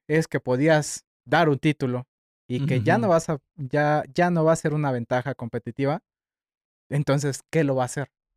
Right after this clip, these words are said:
Speaker 2: Sí.
Speaker 1: ¿No? Porque en sí, este,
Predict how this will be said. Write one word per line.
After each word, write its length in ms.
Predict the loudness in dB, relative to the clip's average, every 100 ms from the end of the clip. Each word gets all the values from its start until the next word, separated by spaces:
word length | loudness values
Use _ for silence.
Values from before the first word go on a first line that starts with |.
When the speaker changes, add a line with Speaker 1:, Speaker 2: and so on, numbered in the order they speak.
| _ _ _ _
Speaker 2:
Sí. 340 | -6 -6 -8 _ _ _ _ _ _ _
Speaker 1:
¿No? 260 | -6 -4 -6 _ _ _ _ _ _ _ _ _ _ _ -10
Porque 260 | -8 -6
en 120 | -8
sí, 140 | -4 -2
este, 640 | -2 -6 -6 -4 -4 -8